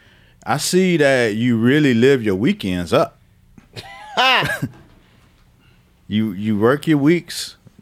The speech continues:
Speaker 1: You've been moving around on the weekend.
Speaker 2: Yeah. And did you notice I no longer work at, um, Bevelations on Fridays?
Speaker 1: I didn't notice. So you got Fridays off on the Bevelations so you can skedaddle.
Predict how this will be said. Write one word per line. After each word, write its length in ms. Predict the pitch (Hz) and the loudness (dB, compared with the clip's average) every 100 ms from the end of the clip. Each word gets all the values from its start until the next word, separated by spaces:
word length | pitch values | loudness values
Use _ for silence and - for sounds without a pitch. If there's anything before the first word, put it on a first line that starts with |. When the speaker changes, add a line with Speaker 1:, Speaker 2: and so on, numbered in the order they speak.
| - | -10
Speaker 1:
You've 260 | 87 156 | -6 -4
been 200 | 202 160 147 | 0 0 2
moving 260 | 156 139 | 0 0
around 420 | 139 151 202 185 | 0 0 -2 -2
on 120 | 123 107 | -2 -4
the 60 | |
weekend. 460 | 98 95 - 92 - | -4 -6 -8 -6 0
Speaker 2:
Yeah. 380 | 190 170 139 117 - | 2 2 0 -4 -2
And 340 | 220 269 302 | 0 2 2
did 180 | 202 185 | 0 -2
you 80 | 175 | -2
notice 640 | 175 202 202 - - - _ _ _ _ _ _ _ - | 0 -2 -2 -8 -12 -16 _ _ _ _ _ _ _ -6
I 200 | 160 160 | -2 -2
no 180 | 151 151 | 0 0
longer 280 | 143 139 135 | 0 -2 -4
work 280 | 131 135 135 | -4 -4 -4
at, 140 | 131 - - _ 151 | -14 -14 -20 _ -6
um, 280 | 135 131 | -6 -4
Bevelations 680 | 127 127 127 135 175 - 131 | -4 -4 -4 -6 -8 -12 -12
on 140 | 147 | -14
Fridays? 840 | 123 143 120 - 123 - - - _ _ 90 | -16 -16 -16 -18 -20 -20 -20 -20 _ _ -8
Speaker 1:
I 120 | 113 | -4
didn't 220 | 196 247 | -2 -2
notice. 540 | 104 82 67 - - - _ _ _ _ | -2 -4 -8 -16 -18 -20 _ _ _ _
So 160 | - 135 | -10 -4
you 100 | 120 | -2
got 220 | 127 104 | 0 -2
Fridays 440 | - 104 110 117 107 | -4 -8 -6 -6 -8
off 200 | 110 110 | -8 -8
on 120 | 113 | -8
the 60 | 101 | -4
Bevelations 600 | 110 101 107 117 107 101 | -4 -4 -6 -6 -8 -8
so 80 | |
you 180 | 101 104 | -4 -4
can 140 | 98 90 | -6 -10
skedaddle. 540 | - 92 113 113 98 | -6 -2 -2 -4 -8